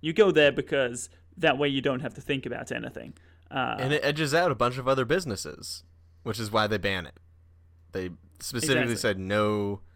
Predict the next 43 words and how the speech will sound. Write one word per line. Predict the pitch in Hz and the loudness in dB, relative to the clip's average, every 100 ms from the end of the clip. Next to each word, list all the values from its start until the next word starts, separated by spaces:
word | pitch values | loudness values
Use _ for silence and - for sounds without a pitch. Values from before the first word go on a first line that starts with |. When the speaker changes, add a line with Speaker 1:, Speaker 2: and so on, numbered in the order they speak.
| - - | -20 -10
Speaker 2:
taxi | - 101 - | -2 -2 -4
cabs | 95 90 87 | -6 -4 -4
with | 95 92 | -8 -8
liquor | 95 90 82 | -6 -6 -8
in | |
it | 80 78 | -8 -12
because | 82 - 80 78 80 - - - - - - - - - - | -14 -12 -10 -12 -14 -16 -16 -20 -20 -20 -20 -20 -20 -20 -20
think | - 120 | -8 -6
about | 107 101 92 - | 0 0 0 0
all | 92 | -4
the | 90 | -4
businesses | 90 90 85 85 85 | -6 -8 -12 -12 -14
that | 87 80 - | -14 -14 -12
wouldn't | 95 90 80 | -10 -10 -10
exist | 82 85 73 - - - | -12 -12 -12 -12 -14 -14
if | - 76 - | -12 -12 -12
they | 85 85 | -10 -10
could | - | -8
all | 85 78 80 | -8 -6 -8
exist | 80 80 - | -12 -16 -16
in | - | -16
one. | - - - - - - - - - | -16 -18 -20 -20 -20 -20 -20 -20 -12
Speaker 1:
No, | 143 | -8
like, | 127 - | -6 -2
we | 160 | 0
know | 165 160 185 | 4 6 6
this | 196 170 151 | 6 2 0
is | |
a | 143 | -2
great | 135 139 135 | 2 2 2
idea. | 139 127 123 127 123 - | 0 0 0 -2 -4 -2
It's | 160 - - | -4 -4 -10
too | - - 156 156 | -8 -4 -2 -2
good. | 156 147 - - - - - - - | 2 0 0 -14 -20 -20 -20 -10 0
That's | 151 - | 0 2
why | 156 143 | 2 2
it | 139 | 0
has | 131 - | -4 -6
to | 120 | -10
die, | - 156 139 127 - | 0 4 4 2 -2
because | 135 139 | -6 0
otherwise, | 147 139 135 139 127 - - - | 2 2 0 0 -4 -10 -20 -10
like, | - 65 - | -6 -6 -10